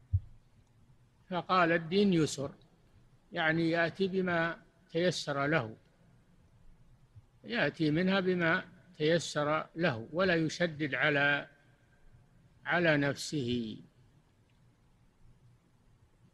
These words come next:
هذا وجه ال-، الله أعلم، وجه الحكمة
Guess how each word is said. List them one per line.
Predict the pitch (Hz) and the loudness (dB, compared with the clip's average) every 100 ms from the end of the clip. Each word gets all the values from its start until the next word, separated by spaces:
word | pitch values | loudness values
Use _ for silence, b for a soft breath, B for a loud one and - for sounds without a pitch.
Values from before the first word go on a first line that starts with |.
| _ _ - _ _ - - - - - - | _ _ -20 _ _ -20 -20 -20 -20 -20 -20
هذا | 127 160 165 156 147 | -2 2 4 4 2
وجه | 147 131 127 | 2 -2 -4
ال-، | 131 135 | -4 -4
الله | 143 139 143 127 135 | -6 -4 -4 -2 -2
أعلم، | 156 175 165 143 | -2 -2 -4 -4
وجه | 147 131 123 | -4 -6 -8
الحكمة | 127 - 165 143 139 | -10 -8 -6 -4 -6